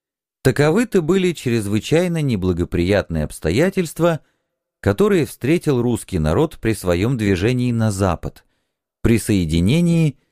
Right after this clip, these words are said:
с тамошними цивилизованными народами. Народы слабые – при встрече с цивилизацией, с этим тьмочисленным разнообразием новых явлений и отношений, какие она им представляет,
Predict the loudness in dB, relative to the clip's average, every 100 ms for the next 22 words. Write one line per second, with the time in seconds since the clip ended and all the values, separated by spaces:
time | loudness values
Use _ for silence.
0 | _ -18 -4 0 0 0 -2 -2 0 0
1 | -2 -6 _ _ -2 0 2 0 2 0
2 | 2 0 0 0 -2 -2 -6 -10 -12 _
3 | _ _ _ _ _ _ _ _ _ _
4 | _ _ 0 2 4 2 0 -2 -2 -2
5 | 0 0 -2 -4 -10 _ _ _ -2 -2
6 | -2 -2 0 -2 -4 -2 -2 2 2 2
7 | -2 -2 -4 0 2 0 -2 _ _ _
8 | _ -8 0 0 2 0 -2 -2 -2 -2
9 | -4 -4 -2 -2 0 2 2 0 0 -2
10 | 0 0 0 0 -2 0 2 2 0 -4
11 | -4 -2 0 0 0 -2 -2 -2 -2 -2
12 | -2 0 0 0 0 -4 _ _ _ -4
13 | 0 0 2 0 0 -2 -2 -4 -2 -2
14 | 0 0 -2 -8